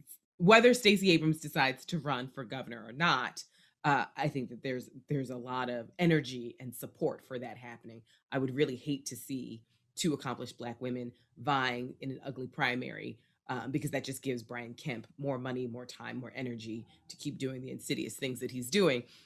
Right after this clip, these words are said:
Um, so maybe she'll go to the Biden administration. Maybe she'll just take a break. You know, we see that there's a rise of Black mayor, Black female mayors across,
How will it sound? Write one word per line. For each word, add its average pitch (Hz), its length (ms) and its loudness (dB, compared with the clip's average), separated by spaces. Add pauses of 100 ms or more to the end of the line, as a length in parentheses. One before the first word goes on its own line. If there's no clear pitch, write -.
(160)
Um, 160 440 6 (120)
so 294 140 4
maybe 330 240 10
she'll 320 160 6
go 285 120 8
to 269 80 2
the 254 60 0
Biden 226 260 6
administration. 226 540 0 (200)
Maybe 453 240 6
she'll 294 220 2
just 254 240 -4
take 240 220 4
a 226 60 2
break. 151 460 0 (220)
You 202 100 4
know, 196 120 8
we 196 180 4
see 220 320 0
that 170 200 0
there's 156 340 6
a 143 80 -4
rise 139 380 0
of 123 140 -8
Black 139 260 -2
mayor, 135 460 -4
Black 147 260 -2
female 214 300 4
mayors 127 340 -2
across, 127 520 -4